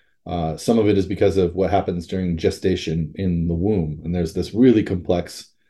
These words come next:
you know, interactive building process that goes into making an individual in any species. So unless you have access to an artificial womb of some, of some kind, which, um,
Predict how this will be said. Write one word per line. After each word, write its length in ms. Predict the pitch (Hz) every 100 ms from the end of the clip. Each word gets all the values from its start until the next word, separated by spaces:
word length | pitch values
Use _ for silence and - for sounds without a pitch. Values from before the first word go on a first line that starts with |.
| _ _ _ _ -
you 60 |
know, 100 | 92 -
interactive 640 | 120 113 101 98 98 92 82
building 460 | 107 113 98 87
process 560 | 82 82 82 - 76 -
that 160 | 82 -
goes 280 | 92 87 90
into 240 | 85 85
making 600 | 92 98 - 90 85 80
an 120 | 92 90
individual 640 | 90 87 92 82 87 82
in 100 | 85
any 200 | 104 104
species. 680 | - - - - - - - _ _ _ _ _ _ _ _ _ _ _ _
So 160 | - 135
unless 240 | 143 180
you 100 | 156
have 160 | 139 120
access 380 | 123 - 117 110
to 320 | 123 110 104
an 320 | 98 90 90 -
artificial 800 | 110 110 110 101 104 90 90 _ _ _ _ _ _ _ -
womb 680 | 95 107 135 98 85 95 87 -
of 180 | 98 -
some, 400 | 92 87 85 80
of 140 | 95
some 220 | - 90 82
kind, 400 | 85 78 82 92
which, 400 | 82 - - 85
um, 360 | 82 73 78